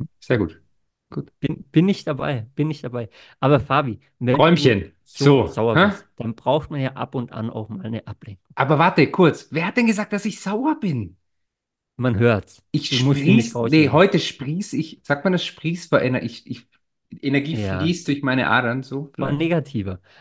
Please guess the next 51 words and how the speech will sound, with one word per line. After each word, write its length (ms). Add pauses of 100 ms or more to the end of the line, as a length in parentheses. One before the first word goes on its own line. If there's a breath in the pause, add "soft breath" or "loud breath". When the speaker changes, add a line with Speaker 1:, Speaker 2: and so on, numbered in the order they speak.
(120 loud breath)
Speaker 2:
Aber 240
Speaker 1:
Nee, 160
Speaker 2:
wir 100
machen 380
jetzt 220
Speaker 1:
es 0
Speaker 2:
um, 160
Speaker 1:
ist 80
so 60
Speaker 2:
ja, 180
also, 180
Speaker 1:
wahnsinnig. 280
Speaker 2:
dann, 300
Speaker 1:
Ich 40
Speaker 2:
dann 80
Speaker 1:
hatte 160
Speaker 2:
nutzen 140
wir 40
Speaker 1:
heute 100
Speaker 2:
deine 200
Speaker 1:
Schnitzel, 480
pass 180
auf. 280 (280)
Ich 80
hatte 160
einen 320
Welt-, 280
ich, 160
das 220
müsst 260
ihr, 180
ihr 100
müsst 240
zuhören, 320
wirklich, 280
es 60
war 80
heute 180
Weltklasse. 500 (760 soft breath)
Ich 180
hatte 520
einen 100 (180)
richtig, 520
richtig 380
geilen 280
Salat 520 (160)
und 280
dann 480
hatte 280
ich 340 (600)
Schnitzel 1120